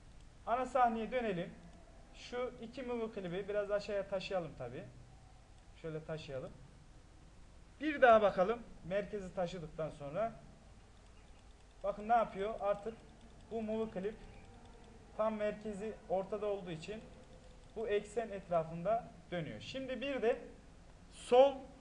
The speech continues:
düğme için yapalım. Kodu tekrar tekrar yazmanın anlamı yok. Copy paste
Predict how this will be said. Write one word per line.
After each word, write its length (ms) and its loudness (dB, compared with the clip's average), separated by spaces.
düğme 300 2
için 220 0
yapalım. 400 2
Kodu 300 6
tekrar 420 6
tekrar 320 6
yazmanın 400 6
anlamı 380 4
yok. 140 -2
Copy 240 2
paste 360 2